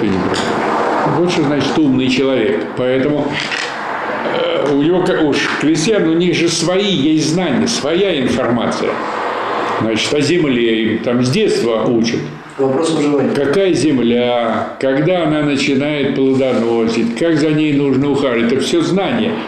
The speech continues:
Speaker 1: только они передаются устно. Причем посылают там в другие деревни, в другие страны, чтоб познакомились там с каким-то опытом, да?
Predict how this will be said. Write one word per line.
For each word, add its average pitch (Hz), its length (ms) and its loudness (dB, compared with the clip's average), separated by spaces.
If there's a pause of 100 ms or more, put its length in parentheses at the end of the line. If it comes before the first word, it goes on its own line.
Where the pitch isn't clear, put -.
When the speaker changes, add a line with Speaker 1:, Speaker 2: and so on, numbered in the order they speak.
(160)
Speaker 1:
только 139 260 2
они 156 160 2
передаются 160 1120 2 (160)
устно. - 460 0 (1300)
Причем 135 600 0
посылают 143 680 2
там 113 200 0
в - 20 -2
другие 139 400 2
деревни, 143 720 2
в 127 100 2
другие 135 400 2
страны, 131 760 0
чтоб 117 340 -2
познакомились 151 680 2
там 127 180 0
с 117 60 0
каким-то 123 440 0
опытом, 117 680 2 (460)
да? 113 160 0